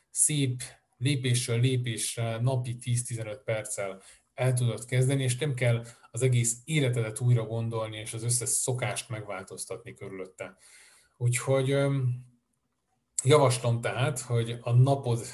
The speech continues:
elejét lőd be arra, hogy, öm,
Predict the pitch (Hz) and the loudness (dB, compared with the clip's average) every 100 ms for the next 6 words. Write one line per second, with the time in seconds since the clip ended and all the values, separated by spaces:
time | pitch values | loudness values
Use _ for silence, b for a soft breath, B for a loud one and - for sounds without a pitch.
0 | - _ _ 143 143 131 117 104 - - | -16 _ _ 2 4 4 2 0 -6 -10
1 | - _ _ - 117 127 123 117 107 110 | -12 _ _ -2 4 6 6 2 -2 -2
2 | 104 98 95 B B B B _ _ - | -4 -4 -8 B B B B _ _ -6
3 | 104 104 107 107 104 104 107 | -4 -4 -4 -4 -4 -6 -12